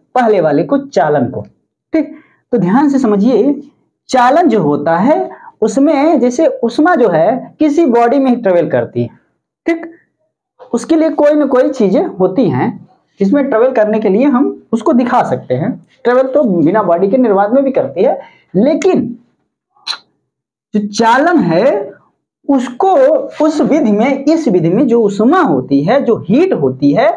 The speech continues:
वो क्या करती है, वो अणु,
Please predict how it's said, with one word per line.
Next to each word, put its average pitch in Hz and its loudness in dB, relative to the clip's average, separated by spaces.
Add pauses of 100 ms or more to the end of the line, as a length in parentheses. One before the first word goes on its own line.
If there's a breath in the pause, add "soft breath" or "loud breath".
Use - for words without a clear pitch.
(300 loud breath)
वो 285 2
क्या 240 -2
करती 151 -2
है, 277 2 (460 loud breath)
वो 349 2 (320)
अणु, 294 2